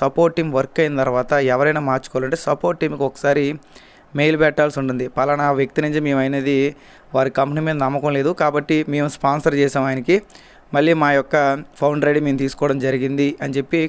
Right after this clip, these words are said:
కంపెనీకి మీరు మెయిల్ పెట్టాల్సి ఉంటుంది. మే-, కంపెనీ నుంచి మీకు గ్రీన్ సిగ్నల్ రాగానే అప్పుడు మీరైతే చేంజెస్ చేసుకోవచ్చు. అంతేగాని ఊరికే ప-, ఒకే ఐడీని పది సార్లు పేర్లు మార్చడం వల్ల,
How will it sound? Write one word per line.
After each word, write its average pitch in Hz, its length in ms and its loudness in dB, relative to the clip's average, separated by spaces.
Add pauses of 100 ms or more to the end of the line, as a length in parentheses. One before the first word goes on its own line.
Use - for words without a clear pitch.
కంపెనీకి 143 380 -4
మీరు 151 160 2 (680)
మెయిల్ 151 240 4
పెట్టాల్సి 147 440 0
ఉంటుంది. 135 220 -2 (120)
మే-, 147 340 -2
కంపెనీ 151 280 -2
నుంచి 165 160 -4
మీకు 147 140 -4
గ్రీన్ 147 240 0
సిగ్నల్ 143 360 -2
రాగానే 160 280 0
అప్పుడు 156 220 -4
మీరైతే 143 280 0 (120)
చేంజెస్ 156 360 0
చేసుకోవచ్చు. 135 500 0 (580)
అంతేగాని 156 480 2 (460)
ఊరికే 156 320 4
ప-, 143 160 0
ఒకే 160 180 0 (140)
ఐడీని 156 280 2
పది 147 140 0
సార్లు 151 260 2
పేర్లు 147 280 2
మార్చడం 139 340 -2
వల్ల, 143 140 2